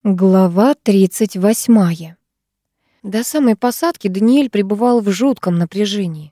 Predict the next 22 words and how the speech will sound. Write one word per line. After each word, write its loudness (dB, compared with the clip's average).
Сначала 0
в -2
его 0
мыслях 0
была 2
стюардесса, 0
разбившая -2
голову 0
у 2
него 0
на 0
борту. -6
Затем 0
вновь 0
небольшая -2
турбулентность, -2
заставившая -2
проделать -2
такие -4
манёвры, 0
сменяя 0
курс, -4